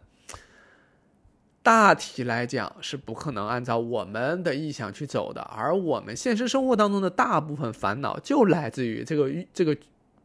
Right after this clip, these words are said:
这个叫什么，剧本儿不按照我们写-，这个预想的那样去演出。除此之外，还有很多人可能，比如说有人想说啊，我的理想就是家庭幸福美满。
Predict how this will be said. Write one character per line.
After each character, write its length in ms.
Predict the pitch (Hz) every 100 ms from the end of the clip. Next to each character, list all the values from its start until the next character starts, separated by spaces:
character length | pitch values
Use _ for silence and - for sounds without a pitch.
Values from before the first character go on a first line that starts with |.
| -
这 160 | - 170
个 60 | 147
叫 80 |
什 60 | 147
么， 100 | 139
剧 180 | 139 233
本 120 | 143
儿 120 | 104
不 140 | 113 139
按 140 | 160
照 120 | 151
我 60 | 135
们 120 | 117
写-， 200 | 143 - - - 143
这 100 | 131
个 320 | 139 123 120 123 -
预 200 | 240 190
想 220 | 131 113
的 40 |
那 60 | 151
样 140 | 160
去 120 | 143 180
演 220 | 139 101
出。 360 | - 151 160 - _ - - _ _ _ -
除 180 | 202
此 100 | 220
之 60 | 185
外， 160 | 202 165
还 100 | 175
有 80 |
很 160 | 202 156
多 80 | 117
人 100 | 117
可 80 | 117
能， 160 | 104
比 80 | 107
如 60 | 104
说 140 | 147
有 100 | 135
人 120 | 123
想 220 | 147 131 120
说 160 | 147
啊， 200 | 143 139
我 640 | 127 131 127 127 170 - - _ _ _ _ _ -
的 100 | 143
理 180 | 131
想 360 | 175 185 113 107
就 120 | 135
是 300 | 120 113 120
家 240 | - 208 214
庭 240 | 190 135
幸 240 | 156 233 127
福 220 | 139 139
美 220 | 139 143
满。 420 | 160 - 120 147